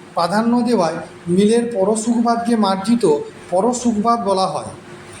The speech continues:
এসব পার্থক্যের জন্য বলা হয় যে মিল বেনথামের পরসুখবাদকে মার্জিত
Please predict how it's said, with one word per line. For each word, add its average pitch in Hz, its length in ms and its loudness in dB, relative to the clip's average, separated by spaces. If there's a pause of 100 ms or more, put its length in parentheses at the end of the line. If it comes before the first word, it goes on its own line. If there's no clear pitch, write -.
(200)
এসব 175 340 0
পার্থক্যের 208 540 0
জন্য 208 180 4 (120)
বলা 170 280 2
হয় 226 120 0
যে 156 180 -2 (300)
মিল 190 340 2
বেনথামের 196 540 0
পরসুখবাদকে 202 800 0
মার্জিত 180 500 0